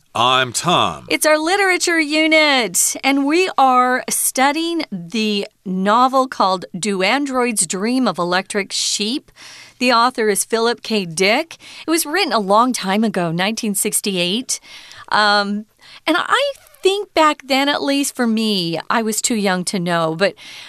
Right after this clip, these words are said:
Speaker 2: back then, it seems like we had a lot of science fiction being written, um, at that point in time. And as I got older, I got into science fiction with an author called Ray Bradbury. I,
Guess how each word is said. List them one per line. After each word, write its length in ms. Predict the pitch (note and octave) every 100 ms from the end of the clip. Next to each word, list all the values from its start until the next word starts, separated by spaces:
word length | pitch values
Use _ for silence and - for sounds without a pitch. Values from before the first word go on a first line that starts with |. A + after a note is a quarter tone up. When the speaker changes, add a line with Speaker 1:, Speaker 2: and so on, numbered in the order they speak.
| - -
Speaker 2:
back 280 | D4+ C4+
then, 180 | - E4
it 120 | D4+
seems 220 | A#3+ C#4 C4+
like 240 | B3 - -
we 340 | A3 E4 E4+
had 220 | D#4+ C4+
a 60 | A3+
lot 360 | G#3 G#3 A3
of 80 | A#3+
science 400 | A3 - F#3+ E3
fiction 520 | - - B3 - G3
being 340 | E3 F3+ E3+ D#3+
written, 480 | F#3 F3 E3+ - G3 - - - -
um, 420 | - F#3+ F#3 F3 -
at 120 | F3
that 220 | F3 D#3+
point 300 | - G#3+ F3+
in 80 | F3
time. 480 | D#3+ G#3 E3+ D#3+ D#3 - - - -
And 160 | F#3+ G3
as 120 | G3+
I 140 | G3+
got 260 | F#3 F#3+ -
older, 800 | B3 F4 F#4+ A3 F#3+ F3+ F#3+ B3 - _ - _ _
I 100 | B3+
got 220 | C4+ D4+
into 240 | D#4 D#4+ C#4+
science 380 | C#4 C4 A#3+
fiction 680 | - B3+ - C4 B3 A#3+ A3+
with 420 | G3 F#3+ F#3 -
an 180 | F#3+ F#3
author 500 | - F#3+ G3+ G#3 G3
called 260 | F3 G3 E3+
Ray 380 | D#3+ F#3 F3+ F#3
Bradbury. 760 | F#3 F3+ F3 E3 E3+ F3 F3
I, 140 | F3